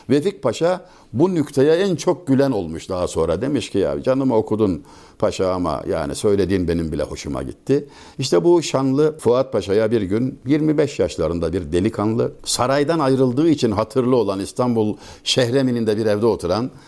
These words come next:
yetmiş beş yaşındaki bir kadıncağıza talip olduğu için gelmiş ve bunu sadrazam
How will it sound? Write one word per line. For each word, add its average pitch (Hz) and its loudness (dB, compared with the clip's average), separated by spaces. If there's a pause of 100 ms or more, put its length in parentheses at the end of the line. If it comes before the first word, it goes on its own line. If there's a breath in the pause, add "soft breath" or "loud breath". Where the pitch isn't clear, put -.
(180 loud breath)
yetmiş 143 -2
beş 180 0
yaşındaki 113 0
bir 107 -2
kadıncağıza 101 0
talip 131 -2
olduğu 90 0
için 80 -8
gelmiş 139 0
ve 120 0
bunu 143 2
sadrazam 123 0